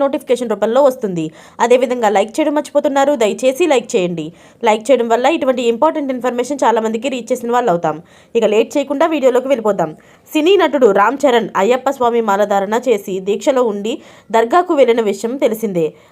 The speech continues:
అయితే ఇక ఈ వ్యవహారం ముదిరి తెలుగు రాష్ట్రాల్లో రచ్చగా మారింది. అయ్యప్ప దీక్షలో ఉండి దర్గాకు వెళ్లి హిందువులు, అయ్యప్ప స్వాముల మనోభావాలు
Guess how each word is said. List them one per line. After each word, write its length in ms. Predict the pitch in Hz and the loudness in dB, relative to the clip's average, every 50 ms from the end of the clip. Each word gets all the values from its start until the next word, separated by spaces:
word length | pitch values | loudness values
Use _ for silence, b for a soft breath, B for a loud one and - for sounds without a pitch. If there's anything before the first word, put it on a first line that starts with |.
| b | b
అయితే 280 | - 202 185 185 196 208 302 381 - - 170 277 | -2 0 0 2 2 0 0 0 -4 -6 -6 -2
ఇక 80 | 311 349 320 302 294 | 0 0 0 2 0
ఈ 20 | 311 262 247 | 0 2 2
వ్యవహారం 460 | 233 240 294 302 359 381 359 349 277 254 240 | 2 2 2 2 2 2 2 2 0 0 -2
ముదిరి 280 | 247 233 254 294 269 254 247 - | -2 0 0 0 -2 -2 -2 -2
తెలుగు 180 | 226 233 262 302 269 | 0 0 2 2 0
రాష్ట్రాల్లో 380 | 262 262 - 254 240 247 269 311 262 | 0 0 -2 -2 0 2 2 2 2
రచ్చగా 300 | 202 196 - 269 262 302 277 262 | 0 -2 -2 0 2 2 2 2
మారింది. 400 | 226 233 180 185 180 175 170 160 160 b b b b b b - 220 | 0 0 -2 -4 -6 -6 -6 -8 -8 b b b b b b 0 2
అయ్యప్ప 280 | 269 311 330 320 302 294 262 | 2 2 2 2 0 0 -2
దీక్షలో 360 | 277 262 - 294 240 220 214 196 190 | -2 -2 0 0 2 2 2 0 0
ఉండి 200 | 196 208 202 233 277 226 226 | -4 -4 -4 -6 -4 -2 -2
దర్గాకు 380 | 240 247 240 311 320 320 294 277 277 | -2 0 0 0 0 0 -2 0 2
వెళ్లి 200 | 277 262 262 262 240 240 | 2 2 0 -2 -4 -4
హిందువులు, 440 | 240 233 240 277 262 254 247 254 262 247 - 220 | -4 -2 -2 -2 -2 0 0 0 0 0 0 -2
అయ్యప్ప 300 | 208 220 240 240 233 226 262 262 | 0 0 0 -2 -2 -4 -6 -4
స్వాముల 320 | - 233 226 233 226 226 214 214 B B B B | -4 -2 -2 0 0 0 -2 -2 B B B B
మనోభావాలు 640 | 185 190 202 233 285 311 269 285 269 262 269 269 277 | -2 -2 0 2 2 2 2 2 2 2 2 0 0